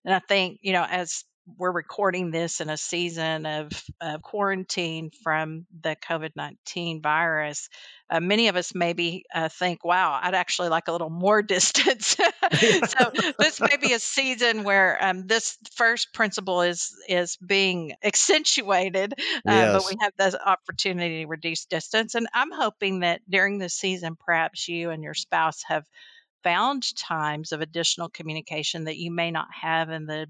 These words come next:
Speaker 1: busyness of your everyday life that would be a practice that you would perhaps keep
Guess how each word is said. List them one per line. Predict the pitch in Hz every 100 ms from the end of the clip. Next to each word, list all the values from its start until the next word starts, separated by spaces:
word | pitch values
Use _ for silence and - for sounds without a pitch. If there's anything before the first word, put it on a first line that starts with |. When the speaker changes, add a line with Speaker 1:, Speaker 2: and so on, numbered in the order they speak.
| 160
Speaker 1:
busyness | 175 175 180 165 156 -
of | 165 156
your | 151
everyday | 156 156 156 151 147
life | 147 175 180 - - -
that | 160 - - - -
would | 165 185 180
be | 185 175 170 165 - _ 170
a | 165
practice | - 196 180 - 185 180 - -
that | 170 165
you | 175 175 180 170
would | 165 165 160 160 _
perhaps | - 170 165 165 -
keep | - 311 254